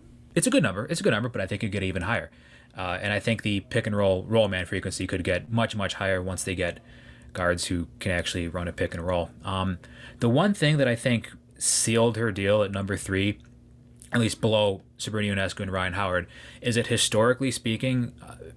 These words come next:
play finishing bigs who are the best players, 'cause that's what we're talking about, the best players on their respective teams, right? They're also usually good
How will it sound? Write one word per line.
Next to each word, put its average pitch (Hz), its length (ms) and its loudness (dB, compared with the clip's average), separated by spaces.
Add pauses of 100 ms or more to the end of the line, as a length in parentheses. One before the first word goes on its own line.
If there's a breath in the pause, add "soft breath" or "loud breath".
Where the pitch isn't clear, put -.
(100)
play 131 240 4
finishing 135 500 0
bigs 101 480 -2 (320 loud breath)
who 117 120 0
are 101 100 4
the 90 80 -4
best 110 420 -4
players, 107 420 0
'cause 107 180 -2
that's 104 160 0
what 123 60 -2
we're 110 80 -2
talking 95 200 0
about, 92 120 -4
the 95 60 -8
best 104 240 0
players 107 200 2
on 101 100 -2
their 98 80 -4
respective 95 400 -4
teams, 87 280 -4
right? 90 220 0 (680 loud breath)
They're 135 160 4
also 156 240 4
usually 120 340 4
good 101 340 0